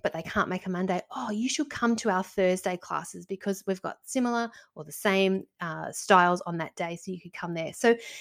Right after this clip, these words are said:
it's, again, a confidence in you and your business if you're able to give them what they want straight away and not to say, "Oh, well,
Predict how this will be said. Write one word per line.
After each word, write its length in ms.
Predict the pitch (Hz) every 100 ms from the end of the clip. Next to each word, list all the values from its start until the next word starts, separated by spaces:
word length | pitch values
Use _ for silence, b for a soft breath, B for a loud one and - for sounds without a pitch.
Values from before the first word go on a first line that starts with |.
| B
it's, 180 | 247 247
again, 340 | 262 220 262
a 80 | 262
confidence 600 | - 233 226 277 247 233
in 120 | 196
you 220 | 180 190 185
and 100 | 180
your 160 | 160 -
business 500 | 170 190 262 294 294
if 160 | - -
you're 100 | 180 180
able 280 | 180 180
to 300 | 180 - 180 175 B B B
give 240 | - 202 190
them 300 | 185 170 175
what 220 | 175 175
they 140 | - 165
want 300 | 160 160 -
straight 280 | - 156 156
away 300 | 156 151 - _ _ -
and 160 | - 226
not 160 | 226 202
to 60 |
say, 220 | - 190 -
"Oh, 160 | 254 240
well, 320 | 196 190